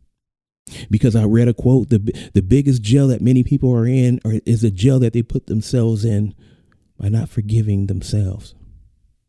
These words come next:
by worrying about what other people think, by worrying about how other people feel, by worrying about how other people treat them or entreat them.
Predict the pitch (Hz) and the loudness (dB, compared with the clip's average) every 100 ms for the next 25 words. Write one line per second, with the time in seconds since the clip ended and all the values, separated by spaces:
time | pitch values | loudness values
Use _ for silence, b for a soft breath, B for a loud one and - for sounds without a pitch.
0 | _ _ _ _ _ _ _ - 95 104 | _ _ _ _ _ _ _ -8 -4 -2
1 | 101 110 110 110 110 - 104 107 104 98 | 0 2 2 2 0 0 0 0 0 0
2 | 107 101 - 117 101 - - _ _ _ | -2 -4 -10 -10 -10 -12 -20 _ _ _
3 | _ _ B B - 107 101 113 113 110 | _ _ B B -2 2 2 2 2 2
4 | 113 - 104 110 - 110 113 110 - 98 | 0 0 0 -2 0 0 0 0 -2 -6
5 | - - - 131 107 98 104 _ _ _ | -8 -14 -6 -4 -4 -6 -12 _ _ _
6 | _ _ B - 98 104 113 117 117 113 | _ _ B -4 0 2 2 2 2 0
7 | 117 B - - 117 - 117 113 131 113 | -2 B -10 -4 -2 0 -2 0 -2 -2
8 | 113 - - 135 - 107 101 101 98 - | -6 -6 -2 -2 -2 -4 -2 -2 -4 -2
9 | 139 139 120 110 104 - 101 92 | 2 2 0 -2 -2 -4 -8 -8